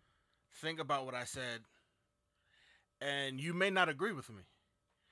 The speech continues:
And that's perfectly fine. Everyone's entitled to their own opinion. But then you could take what I said, have a whole conversation with someone else, and then a new idea could be formed.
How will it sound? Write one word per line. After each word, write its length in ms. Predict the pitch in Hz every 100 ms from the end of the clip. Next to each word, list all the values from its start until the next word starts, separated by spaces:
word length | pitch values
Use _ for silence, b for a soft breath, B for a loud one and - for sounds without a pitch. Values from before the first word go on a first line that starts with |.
| b b b _ -
And 240 | 127 120
that's 220 | 139 160 -
perfectly 420 | - 160 151 139 123
fine. 380 | 120 123 113
Everyone's 400 | 117 113 120 120
entitled 420 | 113 107 113 110 104
to 120 | 113
their 100 | 110
own 160 | 107
opinion. 420 | 101 135 139 117 110 B B B -
But 180 | 139 147
then 580 | 143 139 135 127 123 120 b b b b _ _ _ b b b b b -
you 120 | 143
could 160 | 170 165
take 220 | 170 165
what 100 | 143
I 120 | 156
said, 400 | 156 131 113 110 - b b b b b b b b b _ _ _ _
have 200 | - 156
a 60 | 135
whole 180 | 135 156
conversation 640 | 156 147 135 151 139 151
with 80 | 139
someone 340 | - 143 120 127
else, 440 | 165 123 123 - - _ _ _ _ _ _ _ _ _ _ _ _ _ _ _ b b -
and 200 | 139 143
then 500 | 143 143 135 131 123 -
a 100 | 143
new 200 | 135 143
idea 340 | 143 131 151 156
could 140 | 120
be 80 | 104
formed. 240 | - 98